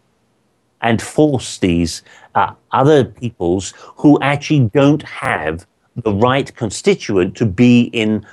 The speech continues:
the job of work in which they have been directed to take. So what you have to do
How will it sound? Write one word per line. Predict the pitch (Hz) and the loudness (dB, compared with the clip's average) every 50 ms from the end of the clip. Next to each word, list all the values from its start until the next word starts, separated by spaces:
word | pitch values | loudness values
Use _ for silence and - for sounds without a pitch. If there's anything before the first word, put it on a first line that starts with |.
| _ _ _ _ | _ _ _ _
the | 107 104 | 0 0
job | 101 92 95 120 123 123 127 | 2 2 2 2 2 2 2
of | 127 - _ 101 | 0 -2 _ 2
work | 104 101 107 104 - | 2 2 2 0 -4
in | - 110 98 95 87 | -8 -8 -6 -4 -2
which | 101 127 123 - - - | -2 -2 -2 -4 -4 -4
they | 113 110 98 | -2 -2 -2
have | 92 101 101 92 - | -2 -4 -6 -4 -4
been | 110 104 98 | -4 -4 -2
directed | 92 98 95 95 95 82 - - - 95 - _ | -2 -4 -2 -2 -4 -6 -6 -10 -12 -14 -14 _
to | _ | _
take. | _ - 104 90 - - _ _ _ _ _ _ _ _ _ _ _ _ _ _ _ _ _ _ _ _ _ _ _ _ _ _ _ _ | _ -8 -8 -8 -8 -12 _ _ _ _ _ _ _ _ _ _ _ _ _ _ _ _ _ _ _ _ _ _ _ _ _ _ _ _
So | - - 117 | -2 -2 0
what | 104 107 123 139 123 131 | 2 2 2 2 2 4
you | 131 143 160 143 | 4 4 4 4
have | - 135 127 117 - | 2 -2 -6 -6 -6
to | - 104 | -8 -8
do | 95 104 104 101 - | -4 -2 -2 -2 -4